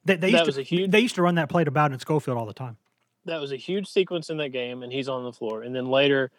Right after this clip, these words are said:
Speaker 2: you know, Jaden Springer doesn't check in till, I think, twelve thirty mark of the second half. Eight seconds after he checks in, he hits a three. So, I mean, these guys can play.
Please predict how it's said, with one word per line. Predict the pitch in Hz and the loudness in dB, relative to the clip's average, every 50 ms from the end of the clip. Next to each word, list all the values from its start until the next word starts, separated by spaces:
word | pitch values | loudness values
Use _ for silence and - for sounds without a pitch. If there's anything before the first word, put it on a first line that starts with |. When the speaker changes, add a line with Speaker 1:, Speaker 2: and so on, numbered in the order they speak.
| _ _ _ _ - | _ _ _ _ -6
Speaker 2:
you | - 135 | -4 -2
know, | 131 | 0
Jaden | 135 131 147 143 143 135 | 2 4 4 2 2 2
Springer | - - 160 160 156 147 | 0 0 2 2 2 2
doesn't | 139 151 151 151 | 2 0 0 0
check | 143 - 151 135 - - | 0 -2 -2 -2 0 0
in | 156 156 151 147 | -2 -2 -2 -2
till, | - 127 120 120 120 | -2 -2 -2 -2 -2
I | 117 | -4
think, | 117 127 120 120 _ - | -6 -10 -14 -16 _ -14
twelve | - - 147 135 135 127 127 131 131 139 _ _ _ _ _ - | -6 -2 0 2 2 2 0 -2 -4 -14 _ _ _ _ _ -4
thirty | 151 139 139 139 131 | -4 -2 -2 -2 -2
mark | 127 127 123 120 110 - | -2 -4 -4 -4 -4 -6
of | 131 | -8
the | 120 120 | -8 -8
second | - - 143 123 123 117 | -6 -4 -4 -4 -6 -6
half. | 131 147 147 139 131 - _ _ _ _ _ - | -6 -4 -4 -4 -6 -8 _ _ _ _ _ -8
Eight | - 160 156 143 | -4 -4 -4 -2
seconds | - 170 147 135 139 131 143 | -2 -2 -2 -2 -2 -2 -2
after | 147 131 - 135 | -2 -2 -2 -4
he | 123 | -6
checks | 117 - 143 123 - - | -4 -2 -4 -4 -2 -2
in, | 156 151 | -2 -2
he | 139 123 | -2 -2
hits | 131 139 - - | -2 -4 -4 -6
a | 110 | -14
three. | - - 139 139 127 110 107 107 _ | -14 -8 -6 -6 -6 -6 -8 -12 _
So, | _ - 139 120 | _ -2 -2 -2
I | 117 139 | 0 -2
mean, | 135 131 131 | -2 0 2
these | 147 156 147 | 4 4 4
guys | 143 156 143 143 135 - | 4 4 4 4 2 0
can | - 120 107 | -2 -10 -8
play. | - - 143 165 170 143 123 120 123 | -4 0 2 4 4 4 4 2 -4